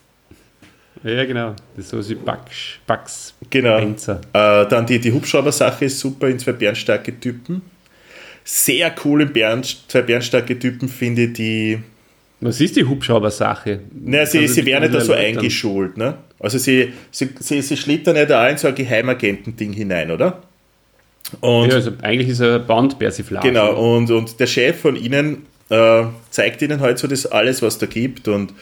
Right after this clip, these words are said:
Speaker 1: Der Tiger.
Speaker 2: und, und, äh, die, die Autos, die sie halt haben und so weiter. Und sie gehen da übers Gelände und sehen irgendwelche Waffen, die ausprobiert werden. Und dann kommen sie zu einem Hubschrauber.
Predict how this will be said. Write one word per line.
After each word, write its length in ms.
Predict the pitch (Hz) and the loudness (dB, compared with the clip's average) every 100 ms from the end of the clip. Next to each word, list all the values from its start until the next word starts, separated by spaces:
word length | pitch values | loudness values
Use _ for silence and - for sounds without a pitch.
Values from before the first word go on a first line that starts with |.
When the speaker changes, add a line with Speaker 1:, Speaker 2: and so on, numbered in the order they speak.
| - - - _ - | -20 -20 -20 _ -10
Speaker 1:
Der 100 | 110 | -8
Tiger. 360 | - 156 135 101 | -2 2 4 4
Speaker 2:
und, 440 | 110 110 107 - | 4 2 0 -2
und, 400 | 104 110 104 104 | 0 0 0 0
äh, 440 | 95 98 98 98 98 | 2 4 4 4 2
die, 200 | 104 - | -2 -4
die 180 | - | -2
Autos, 420 | 95 104 - 104 - | 2 2 2 -4 -2
die 120 | 117 | 0
sie 80 | 117 | 0
halt 160 | 104 | 0
haben 260 | 101 107 110 | 2 2 0
und 100 | 101 | -2
so 120 | 107 | 0
weiter. 320 | 95 101 - | 0 0 -2
Und 80 | 110 | -4
sie 100 | 110 | -4
gehen 220 | - 107 | -4 0
da 80 | 117 | 2
übers 260 | 117 107 - | 2 2 0
Gelände 500 | 101 98 120 123 113 | 0 2 2 4 2
und 100 | 113 | 2
sehen 440 | 101 104 107 90 | -2 -2 -4 -4
irgendwelche 480 | 101 113 92 - 98 | -4 -4 -6 -2 -2
Waffen, 320 | - - 131 | -2 -4 -2
die 100 | 110 | 2
ausprobiert 520 | 101 110 120 117 110 | 2 0 -4 -2 0
werden. 240 | 110 110 110 - - - - | 2 0 -2 -14 -20 -18 0
Und 260 | 113 113 | 0 2
dann 200 | 139 127 | 2 0
kommen 240 | 123 127 127 | 0 -2 0
sie 120 | 135 | -2
zu 120 | 135 | 0
einem 120 | 127 | 0
Hubschrauber. 600 | 127 165 - 82 71 - | -2 -6 -2 0 0 -4